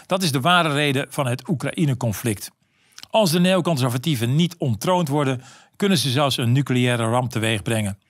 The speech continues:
Daar is een virusje helemaal niets bij. Maar goed, we drijven af. Apenpokken. Het is zoals Tisha Boy J het zo mooi zei. Binnenkort zitten we in een pokdown.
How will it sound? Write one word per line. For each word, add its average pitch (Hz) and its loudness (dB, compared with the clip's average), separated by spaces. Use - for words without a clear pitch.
Daar 147 0
is 123 -2
een 113 -2
virusje 120 0
helemaal 110 -4
niets 110 0
bij. 101 -4
Maar 214 2
goed, 220 4
we 127 0
drijven 170 2
af. - 2
Apenpokken. 143 -2
Het - -6
is 170 0
zoals 156 0
Tisha 160 0
Boy 131 0
J 127 0
het 160 2
zo 147 -2
mooi 131 2
zei. 117 0
Binnenkort 160 0
zitten 135 -2
we - -4
in 120 -2
een 104 -2
pokdown. 113 -2